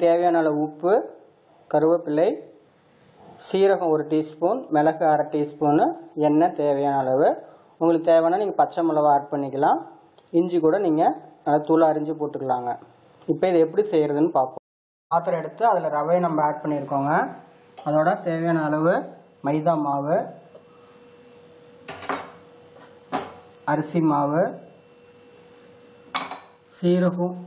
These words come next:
சீரகம், மிளகு, அப்புறமா கருவேப்பிலை,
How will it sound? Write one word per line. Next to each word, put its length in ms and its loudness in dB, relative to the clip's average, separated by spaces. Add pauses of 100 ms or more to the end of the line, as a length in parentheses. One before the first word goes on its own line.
(140)
சீரகம், 600 0 (1500)
மிளகு, 420 0 (1800)
அப்புறமா 400 0 (140)
கருவேப்பிலை, 560 0